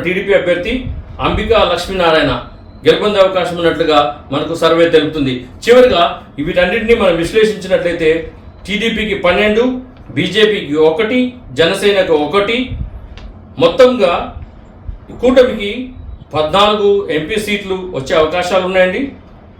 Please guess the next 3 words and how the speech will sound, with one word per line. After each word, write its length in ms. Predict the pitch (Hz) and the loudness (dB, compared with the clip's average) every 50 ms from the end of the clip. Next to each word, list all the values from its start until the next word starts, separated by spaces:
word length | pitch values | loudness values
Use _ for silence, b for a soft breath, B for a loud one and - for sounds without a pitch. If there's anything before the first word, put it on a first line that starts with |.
| - - - - 135 | -20 -20 -14 -4 0
మరియు 200 | 175 196 208 202 - 160 | 0 2 2 2 4 4
వైఎస్ఆర్సీపీకి 840 | 180 226 262 254 262 254 240 - 220 220 220 214 208 202 - 185 196 202 233 254 - - - - - - - - - - - 127 139 175 | 6 6 6 6 6 4 2 2 0 -6 -8 -6 -6 -8 -6 -6 -6 -6 -8 -10 -14 -18 -20 -20 -20 -20 -20 -20 -20 -16 -6 0 2 4
ఆరు 180 | 196 220 220 | 4 6 4